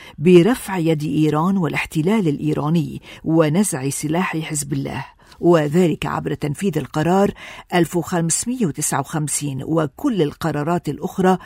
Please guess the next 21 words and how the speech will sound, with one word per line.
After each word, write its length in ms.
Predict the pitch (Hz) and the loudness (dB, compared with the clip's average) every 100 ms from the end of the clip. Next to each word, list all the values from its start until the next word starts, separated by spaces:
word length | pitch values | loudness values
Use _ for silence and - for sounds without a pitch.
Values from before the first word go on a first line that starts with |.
| - - | -12 -8
الصادرة 600 | - - 160 156 214 180 170 | -2 0 0 0 -2 -4 -4
عن 220 | 131 143 | -4 -4
مجلس 460 | 147 165 151 143 | -2 -2 -2 -4
الأمن 520 | 147 139 147 131 127 135 - - - | -4 -4 -4 -6 -8 -12 -14 -8 0
التي 460 | 175 170 - 147 | 4 4 2 -2
تعيد 520 | 135 156 143 202 185 143 | -2 -2 0 2 2 0
للبنان 1000 | 131 143 196 202 156 175 202 185 185 175 - - - | -2 0 4 4 4 2 2 2 2 0 -8 -20 -12
سيادته". 680 | - 208 139 - 135 - - - - _ _ _ _ - - - - - - | -4 -2 -2 -6 -10 -6 -8 -8 -16 _ _ _ _ -18 -18 -18 -20 -20 0
الدكتور 360 | 226 214 - 339 | 4 4 4 0
سمير 340 | - 262 208 | 0 0 2
جعجع 440 | 170 180 202 214 196 | 0 0 -2 -2 0
يؤكد: 580 | 180 165 - 165 139 156 | 2 0 -4 -6 -6 -6
"السلطة 520 | 170 - 247 196 175 | -6 -2 -2 -2 -4
فقدت 560 | - 226 - 156 160 | -4 -4 -2 -2 -4
كل 300 | - 294 214 | -2 0 2
اعتراف 640 | 151 156 - 180 185 - 135 | 2 0 0 0 0 -2 -6
عربي 680 | 147 220 233 254 220 233 214 - - | -2 -2 0 0 2 2 2 -8 -2
أو 160 | 180 151 | 0 2
دولي". 380 | 180 147 - - - _ _ | 0 0 -6 -12 -20 _ _
بسام 500 | 151 175 - 226 196 | -6 -2 -2 0 -2
البيطار. 460 | 151 151 - 131 | -4 -6 -10 -14